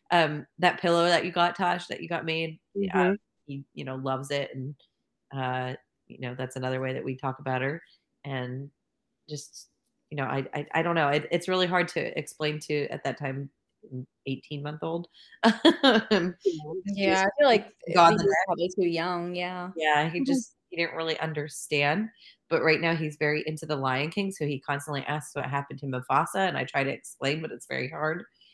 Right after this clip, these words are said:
Speaker 1: even, um, just 'cause he just doesn't understand.
Speaker 2: I, like, I kn-, know Nala's old, and, you know, we're all realistic here,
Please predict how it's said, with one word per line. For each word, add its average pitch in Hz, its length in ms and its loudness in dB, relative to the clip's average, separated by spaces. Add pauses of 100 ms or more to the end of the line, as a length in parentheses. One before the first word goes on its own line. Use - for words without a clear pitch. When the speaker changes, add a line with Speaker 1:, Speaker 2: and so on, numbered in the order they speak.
(160)
Speaker 1:
even, 196 520 2
um, 139 480 -2 (440)
just - 160 -20
'cause 147 100 -8
he 147 100 -6
just - 300 -18
doesn't - 240 -2
understand. 233 460 2 (440)
Speaker 2:
I, 202 120 4 (120)
like, 214 240 4 (240)
I 220 180 10
kn-, 226 220 4 (140)
know 240 440 12
Nala's 202 520 10
old, 175 460 8
and, 180 480 4
you 208 100 6
know, 180 180 8
we're 202 180 6 (100)
all 220 200 12
realistic 175 720 6
here, 160 380 4